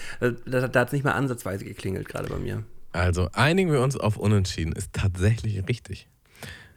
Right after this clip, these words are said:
Speaker 2: Und zwar ist es von John Cleese als der schwarze Ritter in der Ritter der Kokosnuss.
Speaker 1: Ah, okay, okay, okay. Ähm, ja, Ritter der Kokosnuss natürlich auch mal gesehen, aber,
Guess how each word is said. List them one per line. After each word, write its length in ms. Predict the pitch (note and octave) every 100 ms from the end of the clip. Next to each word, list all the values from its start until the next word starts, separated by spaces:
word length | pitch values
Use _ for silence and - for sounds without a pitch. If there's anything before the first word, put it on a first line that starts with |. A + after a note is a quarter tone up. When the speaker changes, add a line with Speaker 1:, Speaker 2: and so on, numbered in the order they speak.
| - -
Speaker 2:
Und 140 | G2+
zwar 220 | - F#2+ F#2+
ist 120 | -
es 120 | F2+
von 220 | - F#2 E2+
John 260 | G2 A2+
Cleese 460 | - C#3 A#3 - - - -
als 180 | F2+ -
der 100 | F#2
schwarze 440 | - B2 B2 -
Ritter 400 | A2+ A2 A2 G#2+ -
in 180 | F#2
der 160 | F2+ F2 -
Ritter 220 | C#3+ -
der 100 | C#3+
Kokosnuss. 540 | C3+ - - - - - - - - - - - _ _ _ - _ _ _ -
Speaker 1:
Ah, 600 | - C3 C3 B2+ B2+ C3
okay, 200 | A#2 B2+
okay, 200 | A2+ A2
okay. 280 | F#2+ - - - - - - A2+ - A#2+
Ähm, 640 | A2+ A#2 A#2 A2+ A2 A2 - - - - - - -
ja, 140 | -
Ritter 240 | A#2+ A#2
der 100 | A2
Kokosnuss 500 | A2 A#2 A#2+ A#2+ A#2
natürlich 380 | A2 - A2 -
auch 140 | A2+ A2
mal 160 | G2+
gesehen, 440 | G2 A#2+ G#2+ G#2+ -
aber, 300 | C#3 C3+